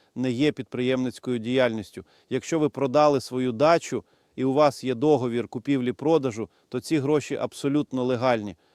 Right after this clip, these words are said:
Ви маєте повне право отримати їх на рахунок. Так, банк може зацікавитися великою сумою, але про це ми поговоримо трохи пізніше. Головне, що ви повинні знати, якщо це разова угода,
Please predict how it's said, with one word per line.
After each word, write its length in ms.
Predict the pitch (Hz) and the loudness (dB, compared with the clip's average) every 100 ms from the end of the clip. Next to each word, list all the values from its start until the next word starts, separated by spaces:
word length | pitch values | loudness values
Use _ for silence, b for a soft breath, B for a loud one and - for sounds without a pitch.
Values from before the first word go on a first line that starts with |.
| _ | _
Ви 140 | 120 160 | -2 2
маєте 380 | 156 147 139 | 2 2 0
повне 400 | 120 165 160 135 | 0 2 2 2
право 480 | 123 147 156 143 131 | 0 2 4 2 -2
отримати 540 | 113 127 143 135 - 120 | -4 -2 -2 -2 -4 -2
їх 260 | 139 - | -2 -2
на 120 | 123 | -2
рахунок. 560 | 120 117 131 110 95 _ _ _ _ | -2 -4 -4 -4 -6 _ _ _ _
Так, 300 | 160 160 139 110 | 4 4 2 -2
банк 420 | 110 151 151 - | 2 2 2 -2
може 340 | 135 139 123 | 0 0 -2
зацікавитися 840 | 117 117 120 - 131 120 120 - 117 | -6 -8 -6 0 0 0 -4 -8 -4
великою 460 | 123 127 127 120 | -2 -2 -2 -6
сумою, 440 | - 151 139 123 101 b b b | -4 -2 -2 -4 -8 b b b
але 240 | 110 123 123 | -2 0 0
про 160 | 120 | -4
це 160 | - 131 | -4 -2
ми 140 | 123 | -2
поговоримо 560 | - 107 117 123 117 113 | -6 -6 -2 -2 -2 -4
трохи 300 | 120 110 120 | -6 -6 -8
пізніше. 540 | 123 104 117 98 98 - _ _ | -8 -6 -6 -8 -14 -20 _ _
Головне, 460 | 110 127 123 156 160 | -2 0 2 0 0
що 180 | - | -2
ви 120 | 135 143 | -2 -2
повинні 440 | 127 135 139 135 | -2 0 0 -2
знати, 420 | 110 127 110 98 | -2 -2 -2 -4
якщо 420 | 107 120 - 156 | -6 -6 -2 0
це 200 | 135 131 | 0 0
разова 440 | 127 139 117 120 117 | 2 2 0 -2 -4
угода, 600 | 120 104 151 190 160 | -4 0 2 6 4